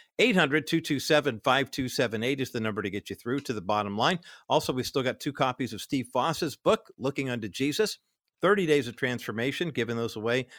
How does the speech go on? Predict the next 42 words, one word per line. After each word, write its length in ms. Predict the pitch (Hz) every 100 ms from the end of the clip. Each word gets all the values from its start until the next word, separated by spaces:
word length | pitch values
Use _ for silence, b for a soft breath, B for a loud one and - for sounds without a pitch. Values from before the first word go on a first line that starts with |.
| B -
Uh, 40 |
you 80 | 95
gotta 200 | 127 131
get 160 | 117 120
in 100 | 120
between 360 | 113 - 110
now 140 | 107 113
and 100 | 104
the 40 |
top 260 | 107 110 104
of 60 |
the 120 | 104 113
hour 200 | 98 85
for 120 | 87
those. 300 | 90 - - _ _ b b b -
Eight 160 | 127 127
hundred 280 | 127 120 -
two 140 | 127
two 180 | - 117
seven 400 | - 117 110 101
five 300 | 113 113 110
two 180 | 120 101
seven 320 | 117 101 104
eight, 220 | 131 - b b b -
eight 160 | 131 135
hundred 280 | 131 107 -
two 160 | 131
two 180 | - 120
seven 380 | - 127 104 92
five 320 | 117 123 120
two 180 | 127 113
seven 340 | - 104 104
eight, 240 | 127 165 - _ _ _ -
eight 180 | 240 170
hundred 380 | 127 127 175 _ _
two 260 | - 180 214
two 300 | - - 202
seven 480 | - 180 135 82 67 _ _ _ -
five 340 | 131 170 165
two 420 | - 147 135 147 - _
seven 440 | - 139 135 131 127 -
eight. 460 | 127 92 - -